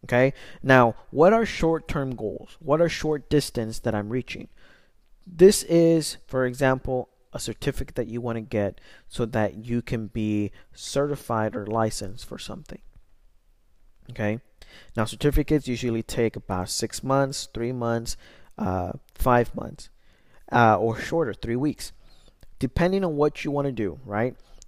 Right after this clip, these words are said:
Some certificates take four years to get, okay? But for me,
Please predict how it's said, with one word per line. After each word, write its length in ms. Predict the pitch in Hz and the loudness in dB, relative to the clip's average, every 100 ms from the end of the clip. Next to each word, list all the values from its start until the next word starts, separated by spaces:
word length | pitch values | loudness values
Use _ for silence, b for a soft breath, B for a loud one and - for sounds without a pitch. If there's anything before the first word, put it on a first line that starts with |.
| - | -14
Some 360 | - - 151 | -8 0 0
certificates 560 | 160 170 151 139 135 127 | 0 -2 -2 -2 -4 -4
take 200 | - 120 | 0 0
four 240 | - 120 123 | -2 -8 -6
years 440 | 104 101 - - _ _ _ | -6 -8 -10 -20 _ _ _
to 100 | - | -6
get, 300 | 113 123 - _ _ _ _ - | 2 2 2 _ _ _ _ -12
okay? 300 | 113 117 120 | -4 0 0
But 200 | 123 127 | 0 -2
for 160 | - 131 | -2 -2
me, 380 | 151 190 160 | 2 4 2